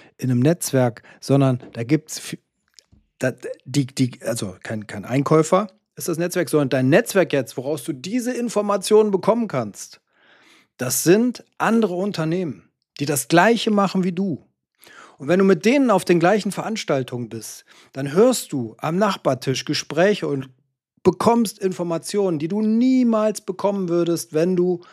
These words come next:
bei dir im Unternehmen von morgens bis abends sitzt. Die würdest du niemals bekommen. Das liest du nicht auf LinkedIn. Und, ähm,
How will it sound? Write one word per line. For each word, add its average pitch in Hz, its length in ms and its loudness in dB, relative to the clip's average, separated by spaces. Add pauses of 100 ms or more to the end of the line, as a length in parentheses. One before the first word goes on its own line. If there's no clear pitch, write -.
(180)
bei 135 120 -6
dir 175 200 2
im 190 100 0
Unternehmen 151 480 -2
von 127 160 -4
morgens 143 320 2
bis 147 140 -8
abends 127 320 -2
sitzt. - 380 -12 (1040)
Die 127 100 -2
würdest 156 280 4
du 170 80 4
niemals 180 440 6
bekommen. 165 340 2
Das 123 160 -2
liest 156 240 2
du 147 60 6
nicht 147 180 2
auf 147 120 0
LinkedIn. 233 520 0 (460)
Und, 180 540 4
ähm, 165 380 4